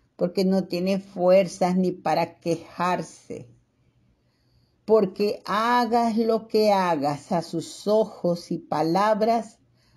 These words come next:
nunca escucharás que reconocen tus logros. Eso te duele. Seguramente te lastima. Dudas de ti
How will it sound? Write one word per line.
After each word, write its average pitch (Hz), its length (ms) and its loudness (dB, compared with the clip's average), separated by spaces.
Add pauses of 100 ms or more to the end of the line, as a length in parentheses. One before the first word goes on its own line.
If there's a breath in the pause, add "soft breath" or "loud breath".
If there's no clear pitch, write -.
(160)
nunca 247 960 4
escucharás 185 1080 0
que 202 240 2
reconocen 196 1300 0
tus 233 220 0
logros. 208 1120 0 (1500)
Eso 214 520 -2
te 196 180 -2
duele. 123 640 -6 (840)
Seguramente 208 1300 2
te 196 260 -2
lastima. 190 1080 -2 (1400)
Dudas 233 840 2
de 190 160 4
ti 302 600 4